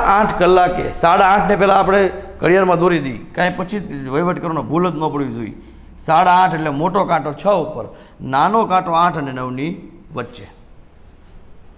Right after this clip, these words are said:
નાનો કાંટો આઠ અને નવની વચ્ચે,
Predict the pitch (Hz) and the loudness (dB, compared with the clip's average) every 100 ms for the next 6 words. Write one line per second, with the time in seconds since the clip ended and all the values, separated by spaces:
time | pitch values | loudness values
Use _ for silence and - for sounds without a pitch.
0 | - - 123 135 160 143 147 139 135 135 | -20 -18 -6 -2 -2 -2 0 0 0 -4
1 | 120 120 127 185 180 - - - - 135 | -8 -6 -6 -8 -12 -20 -20 -14 -8 -8
2 | - | -8